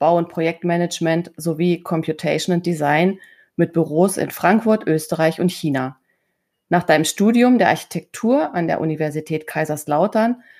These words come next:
und einem Postgraduiertenstudium in der Klasse von Peter Cook an der Städelschule in Frankfurt am Main hast du als freier Mitarbeiter bei Sir Norman Foster in London gearbeitet.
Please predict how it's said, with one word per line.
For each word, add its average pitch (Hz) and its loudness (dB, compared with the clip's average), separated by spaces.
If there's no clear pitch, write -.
und 165 -2
einem 151 0
Postgraduiertenstudium 202 0
in 170 -2
der 151 -2
Klasse 160 -4
von 156 -6
Peter 160 -6
Cook - -2
an 156 0
der 156 2
Städelschule 185 2
in 151 0
Frankfurt 147 -4
am 147 0
Main 170 0
hast 180 -2
du - 2
als 156 0
freier 160 2
Mitarbeiter 190 2
bei 165 -2
Sir 175 -2
Norman 147 -2
Foster 185 -4
in 180 0
London 147 -4
gearbeitet. - -12